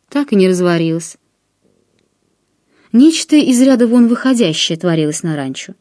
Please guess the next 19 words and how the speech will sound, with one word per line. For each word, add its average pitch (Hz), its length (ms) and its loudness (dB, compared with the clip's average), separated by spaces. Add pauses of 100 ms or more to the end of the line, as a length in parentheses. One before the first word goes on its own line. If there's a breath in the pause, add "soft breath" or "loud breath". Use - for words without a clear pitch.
(800 soft breath)
Тита 240 260 -2
припомнила, 233 560 0
как 220 220 -6
Нача 233 320 -2
говорила, 220 640 -2 (320 soft breath)
что - 440 -2
когда 233 360 2
две 214 400 2
или 208 100 2
больше 202 420 -2
кумушек 202 540 -2
спорят — 311 580 2 (440 soft breath)
готовят 208 520 0
амали, 160 520 0 (1300)
они 190 300 0
так 330 340 -4
и 196 60 0
остаются 190 520 -4
сырыми. 170 540 -4